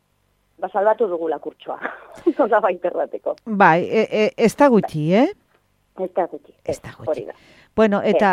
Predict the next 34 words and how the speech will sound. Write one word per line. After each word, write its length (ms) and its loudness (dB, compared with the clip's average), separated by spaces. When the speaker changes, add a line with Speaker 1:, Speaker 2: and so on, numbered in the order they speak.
Speaker 2:
eta 400 -4
kursua 460 -4
eta 140 -4
Nafarroko 440 -6
Antzerki 380 -6
Eskolaz 400 -4
ari 160 -2
garela, 600 -2
hortik, 540 -8
eh, 420 -2
sortu 440 -8
zen, 520 -4
eh, 760 -6
uste 320 -8
dut, 260 -6
eta 400 -4
gaizki 800 -4
erraten 440 -2
bali 180 0
medu 220 -2
zuzendu, 600 -4
favorez, 680 -2
eh, 180 0
Speaker 1:
Mhm, 60 -2
Speaker 2:
Monika? 420 -2
Speaker 1:
bai, 120 -14
Speaker 2:
Hor, 260 0
Speaker 1:
bai. 160 0
Speaker 2:
eh, 420 0
hor 180 -4
sortu 340 -8
zen, 420 -4
eh, 760 -6
aipaturiko 760 -2